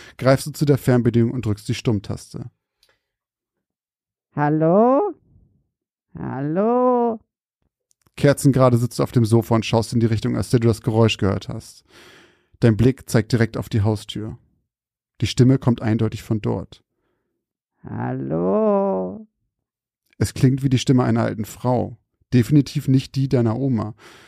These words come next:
Speaker 1: Und obwohl du es dir nicht erklären kannst, stört dich irgendetwas an ihr.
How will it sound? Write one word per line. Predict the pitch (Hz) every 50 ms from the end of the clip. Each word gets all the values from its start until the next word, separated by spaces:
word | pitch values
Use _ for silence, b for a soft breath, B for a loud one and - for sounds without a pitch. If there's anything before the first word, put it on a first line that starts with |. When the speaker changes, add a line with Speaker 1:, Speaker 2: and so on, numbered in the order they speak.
| b b b b b b
Speaker 1:
Und | 120 117
obwohl | 113 117 135 165 180
du |
es | 180 -
dir | - 156
nicht | 160 156 -
erklären | 165 - - - 147 131 127 120 -
kannst, | 120 120 113 113 - - - - - - _ _ _ _ _ _ _ _
stört | - - - - 127 107 -
dich | 95 -
irgendetwas | 104 104 98 98 104 - - 107 -
an | 120 117 110
ihr. | 101 95 - - -